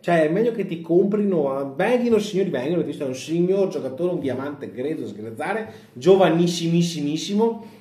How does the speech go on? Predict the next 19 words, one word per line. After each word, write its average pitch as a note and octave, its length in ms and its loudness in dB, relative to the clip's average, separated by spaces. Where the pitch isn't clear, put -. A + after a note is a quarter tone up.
di C#3 200 -4
grandissime G3+ 600 2
prospettive, E3+ 580 0
un F#3 320 2
talento F#3+ 400 2
in-, D3+ 160 0
in-, D#3+ 440 -2
inesperto F#3 640 -2
ancora F3 600 -4
e E3 120 0
inespresso. F3+ 960 -2
Però A#2+ 180 -6
gran A2 200 -6
falcione G#2 420 -10
gli D3+ 60 -4
hanno G2 180 -8
fatto, - 260 -14
neanche C#3+ 280 -6
rigore. G#2 540 -8